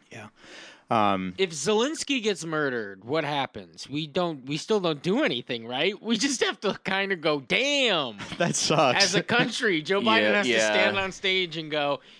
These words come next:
Speaker 2: "It's crazy what, what he's doing."
Speaker 3: I hope that if he,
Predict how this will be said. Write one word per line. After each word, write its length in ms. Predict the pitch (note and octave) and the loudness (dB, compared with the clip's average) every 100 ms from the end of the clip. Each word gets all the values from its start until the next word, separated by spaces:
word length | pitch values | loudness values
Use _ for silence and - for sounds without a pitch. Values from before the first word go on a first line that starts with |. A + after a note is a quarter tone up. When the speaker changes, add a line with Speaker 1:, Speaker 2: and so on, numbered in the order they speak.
| - | -10
Speaker 2:
"It's 220 | E3+ - | -8 -8
crazy 720 | - A#3+ D#4 D#4 A3 F#3 A#2+ A2 | -6 0 2 2 2 -2 -2 -4
what, 220 | C#3 C#3 | -6 -6
what 160 | D3+ D#3 | -4 -2
he's 220 | C#3 C3+ | -2 -6
doing." 400 | D3+ B2+ A2 F#2+ D#2+ _ _ _ _ _ _ _ _ _ _ _ | -6 -4 -6 -12 -18 _ _ _ _ _ _ _ _ _ _ _
Speaker 3:
I 200 | F#3+ C#4 | 0 0
hope 360 | C#4 A#3+ D#4 E4+ | 0 0 0 0
that 220 | F4 D#4 | 0 2
if 200 | A3+ - | -2 -4
he, 440 | - F#3 D#3+ A#2 | -8 -8 -8 -10